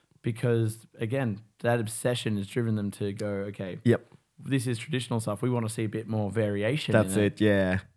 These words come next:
Speaker 2: And more and more of the younger community are consuming shochu.
Speaker 1: Yeah.
Speaker 2: It used to be like whiskey.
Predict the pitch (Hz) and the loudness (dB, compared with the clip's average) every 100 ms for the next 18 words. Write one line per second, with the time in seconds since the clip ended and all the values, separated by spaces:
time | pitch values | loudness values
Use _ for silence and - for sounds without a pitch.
0 | _ 120 127 127 127 127 127 127 127 127 | _ 2 2 4 2 2 2 2 0 2
1 | 131 143 185 185 185 175 180 175 170 135 | 2 4 2 2 2 2 2 2 2 2
2 | 120 120 135 143 135 - 117 113 120 127 | 4 4 4 4 2 2 4 4 4 2
3 | 120 117 110 107 110 123 - 104 90 85 | 2 2 2 2 4 4 2 -2 -2 -4
4 | - _ 120 131 143 123 - 113 107 95 | -12 _ 4 4 2 -2 -2 -2 -2 -2
5 | - 123 - 117 85 - 117 117 117 123 | -2 -2 0 -2 -2 -6 -4 0 2 2
6 | 170 233 262 196 185 180 170 160 175 - | 2 2 -2 0 0 0 0 2 0 0
7 | 143 135 - 131 127 | 0 0 0 0 0